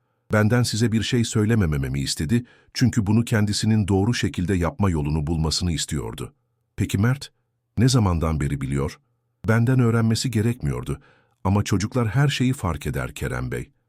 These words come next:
Annesinde yanlış bir şey olup olmadığını doğrudan sordu ve ben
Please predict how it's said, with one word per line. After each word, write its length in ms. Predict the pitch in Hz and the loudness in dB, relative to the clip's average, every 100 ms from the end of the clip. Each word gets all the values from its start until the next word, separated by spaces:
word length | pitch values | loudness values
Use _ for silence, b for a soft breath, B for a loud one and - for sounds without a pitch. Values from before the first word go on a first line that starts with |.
| _ _ 95 | _ _ 0
Annesinde 540 | 104 98 - 101 95 | 2 2 0 0 0
yanlış 500 | 85 85 92 113 - | 0 2 0 0 -2
bir 80 | 87 | -2
şey 200 | - 85 | -2 -2
olup 240 | 73 73 - | -2 -2 0
olmadığını 640 | 120 120 80 71 67 76 | 2 2 0 -2 -4 -2
doğrudan 420 | 80 73 69 71 | -2 0 -2 -2
sordu 500 | 73 - 67 60 90 b b b 85 | -4 -4 -4 -2 -6 b b b -2
ve 180 | 76 | 0
ben 280 | 95 104 117 | 2 2 0